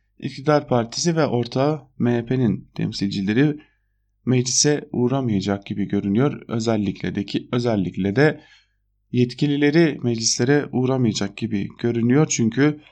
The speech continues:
yoğun bir gündem ile karşı karşıyalar. Yine H D P'de bugün açlık grevlerine ilişkin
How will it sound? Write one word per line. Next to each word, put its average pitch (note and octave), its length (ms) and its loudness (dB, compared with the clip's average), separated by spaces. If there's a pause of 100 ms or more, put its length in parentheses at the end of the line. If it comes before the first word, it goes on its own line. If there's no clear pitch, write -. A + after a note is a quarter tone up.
(240)
yoğun A#2+ 380 4
bir D3 280 2
gündem B2 380 2
ile B2+ 200 2
karşı A#2 380 -2
karşıyalar. G#2 720 0 (360)
Yine C#3+ 220 0
H C3+ 180 0
D C3 140 0
P'de C3+ 280 2
bugün B2 260 0
açlık - 380 -6
grevlerine A#2 520 -4
ilişkin A2 540 -2